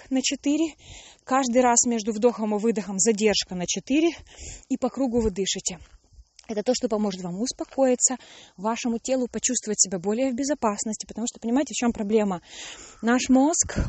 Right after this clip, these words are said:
он не различает реальную опасность и воображаемую опасность. Например, когда вы читаете новости, или вам что-то рассказывают, или вы что-то представляете в своей голове, там, как гибнут ваши близкие,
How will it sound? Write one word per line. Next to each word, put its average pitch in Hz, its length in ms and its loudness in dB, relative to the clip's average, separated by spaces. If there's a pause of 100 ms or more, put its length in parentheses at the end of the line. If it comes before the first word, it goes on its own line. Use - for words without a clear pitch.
он 247 400 4
не 254 280 4 (120)
различает 220 800 -4
реальную 294 420 0
опасность 190 640 -2 (520)
и 240 120 2
воображаемую 220 680 2
опасность. 175 400 -2
Например, 233 240 0
когда 262 160 2
вы 254 80 0
читаете 262 400 -2
новости, 269 460 2
или 208 60 0
вам 214 120 2
что-то 214 220 -6
рассказывают, 220 720 2
или 208 80 0
вы 233 80 2
что-то - 160 -4
представляете 220 500 -4
в 185 60 -6
своей 190 180 -2
голове, 196 380 2
там, 196 160 -4
как 180 160 -8
гибнут 185 400 -2
ваши 165 240 -6
близкие, 185 580 -4